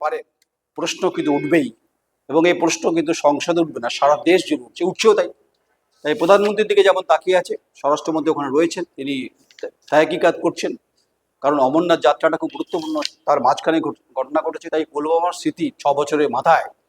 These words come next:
পর্যটকের উপরে ঘটনা, ছাব্বিশ জনের মৃত্যু, অত্যন্ত বেদনাদায়ক, shameful, painful। The responsibility কার? কারণ হচ্ছে রেসপন্সিবিলিটি যদি আসে, তাহলে আর্মি, ডিফেন্স, অর্থাৎ ডিফেন্সের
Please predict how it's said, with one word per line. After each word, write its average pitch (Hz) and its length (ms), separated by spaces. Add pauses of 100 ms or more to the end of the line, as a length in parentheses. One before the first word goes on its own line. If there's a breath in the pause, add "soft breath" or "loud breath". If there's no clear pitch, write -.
(360)
পর্যটকের 190 520
উপরে 170 300
ঘটনা, 160 380 (440)
ছাব্বিশ 156 360
জনের 160 200
মৃত্যু, 147 440 (420)
অত্যন্ত 165 500
বেদনাদায়ক, 160 640 (140)
shameful, 151 560
painful। 135 440 (680)
The 139 180 (320)
responsibility 180 760 (480)
কার? 190 380
কারণ 156 180
হচ্ছে 160 200
রেসপন্সিবিলিটি 165 680
যদি 160 80
আসে, 190 360
তাহলে 143 240 (160)
আর্মি, 160 420
ডিফেন্স, 165 440
অর্থাৎ 131 160
ডিফেন্সের 170 460